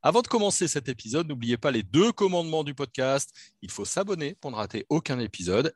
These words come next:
et nous rejoindre sur les réseaux sociaux, Facebook, Twitter, Instagram ou bien encore, euh, TikTok. Aujourd'hui, nous allons explorer ces polars qu'on aime beaucoup dans l'équipe. Euh, ce sont les cozy mystery, des romans policiers souvent plein d'humour. Et pour en parler avec moi,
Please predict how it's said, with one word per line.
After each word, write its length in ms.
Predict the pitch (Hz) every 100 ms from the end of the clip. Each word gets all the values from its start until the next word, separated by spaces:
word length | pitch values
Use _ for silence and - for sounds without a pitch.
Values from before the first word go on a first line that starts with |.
| -
et 140 | 170
nous 120 | 170
rejoindre 460 | 156 147 131 110 87 -
sur 180 | 196
les 80 | 165
réseaux 240 | 143 131 127
sociaux, 340 | 117 - 139
Facebook, 380 | - 110 117 135
Twitter, 280 | 110 98 117
Instagram 500 | 92 - 87 107 104
ou 40 |
bien 180 | 82 76
encore, 340 | 80 127 98
euh, 40 | 80
TikTok. 420 | - 151 - - - - - -
Aujourd'hui, 480 | 165 185 190 165 208
nous 200 | 208 165
allons 180 | 160 165
explorer 480 | 165 - 165 156 196
ces 180 | -
polars 320 | 123 147 175 -
qu'on 140 | 151
aime 140 | 147
beaucoup 380 | 139 226 226 196 - -
dans 140 | 135
l'équipe. 420 | 131 120 185 233
Euh, 200 | 156 127
ce 160 | 120 131
sont 160 | - 170
les 140 | 104 -
cozy 320 | 269 247 233
mystery, 540 | 196 156 - 104 208 277
des 80 | 165
romans 260 | 143 131
policiers 460 | - 139 127 - 120
souvent 420 | - 110 110 87 _ _ -
plein 220 | 143 156
d'humour. 360 | 139 104 147 170
Et 60 |
pour 120 | 113 117
en 80 |
parler 220 | 98 120 101
avec 260 | 90 -
moi, 120 | 139